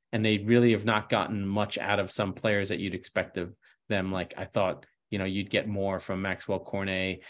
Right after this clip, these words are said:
and Fornals has been out most of the season. I just, maybe at this point, the, the Moyes scene has gone, and maybe it's time to try again. Maybe try and go to that next level coach. Maybe it's a s-, a landing place for Potter.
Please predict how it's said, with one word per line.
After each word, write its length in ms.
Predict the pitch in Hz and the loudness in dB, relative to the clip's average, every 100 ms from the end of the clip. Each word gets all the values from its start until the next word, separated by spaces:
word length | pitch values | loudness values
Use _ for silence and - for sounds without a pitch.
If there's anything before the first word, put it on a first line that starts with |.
| - - | -12 -4
and 240 | 98 92 | -4 -4
Fornals 480 | - 101 98 98 98 | -4 -2 0 0 -2
has 140 | 90 | -4
been 160 | 95 98 | -2 -2
out 200 | 92 - | -2 -2
most 240 | 98 - | -4 -6
of 60 | 92 | -8
the 80 | 95 | -6
season. 520 | - 95 95 95 - - - - | -4 -4 -4 -6 -8 -16 -10 2
I 60 | 190 | 8
just, 220 | 247 247 | 8 8
maybe 340 | 180 180 185 | 10 12 12
at 100 | 170 | 8
this 160 | 160 139 | 6 2
point, 340 | - 160 139 | 4 4 4
the, 340 | 135 123 117 110 | 6 6 6 2
the 100 | 120 | -2
Moyes 600 | 113 117 120 120 117 - - - - | 2 6 8 8 6 0 -10 -16 -10
scene 520 | - - 123 120 110 | -4 4 6 6 4
has 240 | 107 98 | 0 -2
gone, 400 | - 104 117 143 | 0 2 6 6
and 240 | 117 104 - - _ | 6 2 -4 -20 _
maybe 280 | 123 123 131 | 4 6 6
it's 120 | 123 | 2
time 280 | - 123 123 | 2 2 2
to 80 | 123 | 0
try 220 | 131 117 | 2 2
again. 360 | 110 123 147 147 | 4 4 2 2
Maybe 240 | 123 120 | 2 2
try 340 | 120 123 117 | 0 0 2
and 160 | 123 120 | 2 2
go 220 | 120 120 | 4 4
to 80 | 120 | 4
that 280 | 117 113 - _ _ _ | 4 2 0 _ _ _
next 320 | 110 117 117 | -2 -2 2
level 200 | 127 113 | 0 2
coach. 300 | 110 127 123 | 2 2 2
Maybe 300 | 117 117 123 | 2 4 6
it's 120 | 123 123 | 4 2
a 40 | |
s-, 140 | 113 - - - | -6 -10 -14 -2
a 80 | 113 | 4
landing 380 | 117 120 120 113 | 6 6 4 2
place 220 | 120 117 | 0 0
for 100 | 110 | -4
Potter. 440 | - 104 85 82 | 0 0 0 -4